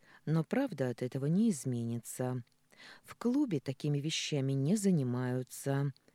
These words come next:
Это для моего личного пользования.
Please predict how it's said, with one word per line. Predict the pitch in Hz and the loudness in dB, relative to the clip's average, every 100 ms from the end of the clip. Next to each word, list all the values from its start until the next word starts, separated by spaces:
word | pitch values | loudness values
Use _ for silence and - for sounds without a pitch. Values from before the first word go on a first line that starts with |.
| _ - | _ -4
Это | 277 294 - - | -2 -2 -8 -12
для | 120 127 | -6 -2
моего | 135 131 135 135 | 0 0 0 0
личного | 135 185 - 175 170 180 | -2 -4 -4 -2 -2 -2
пользования. | - 240 135 110 117 117 113 120 120 | 2 2 2 -2 -4 -4 -2 -4 -4